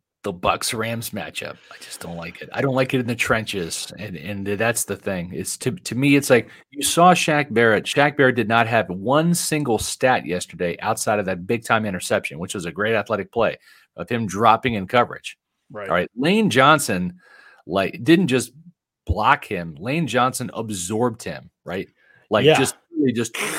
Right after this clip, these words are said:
Speaker 1: just absorbed him.
Speaker 2: I,
Speaker 1: And
Speaker 2: I wanna make a point there too, Scott, just about the rush reps. I don't know if you saw this, but did you see that everybody played, like, basically the same amount for the edge group, which means
Speaker 1: Yeah.
Speaker 2: Shaq Barrett only played, like, thirty-one reps,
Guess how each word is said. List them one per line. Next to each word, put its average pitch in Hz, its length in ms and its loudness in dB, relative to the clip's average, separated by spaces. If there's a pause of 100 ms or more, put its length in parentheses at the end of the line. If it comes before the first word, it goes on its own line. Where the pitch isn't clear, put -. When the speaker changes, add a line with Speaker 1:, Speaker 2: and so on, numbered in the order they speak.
(440)
Speaker 1:
just 117 180 -4
absorbed 127 640 0
him. 82 220 -8
Speaker 2:
I, 139 160 -8
Speaker 1:
And 123 240 -2
Speaker 2:
I - 20 4
wanna 202 180 6
make 160 160 6
a 131 40 -2
point 156 300 4
there 156 160 6
too, 160 200 0
Scott, 117 360 -6
just 139 180 -6
about 135 220 -2
the 120 100 -4
rush 135 260 -4
reps. 110 260 -6
I 131 60 -2
don't 151 100 0
know 131 80 -4
if 120 120 -8
you 127 60 -8
saw 139 280 -4
this, 107 200 -8
but 117 200 -6
did 127 120 -6
you 139 120 -4
see 151 220 0
that 143 140 2
everybody 139 420 0
played, 139 320 0
like, 120 160 -4
basically 123 400 -2
the 120 60 -4
same 131 300 -4
amount 120 340 -8
for 139 100 -6
the 117 140 -4
edge 117 180 -8
group, 151 240 -6 (240)
which 131 160 -4
means 135 180 -4
Speaker 1:
Yeah. 147 160 2
Speaker 2:
Shaq - 80 -12
Barrett 143 220 0
only 131 240 -4
played, 135 400 -4
like, 107 160 -8
thirty-one 120 440 -2
reps, - 380 -6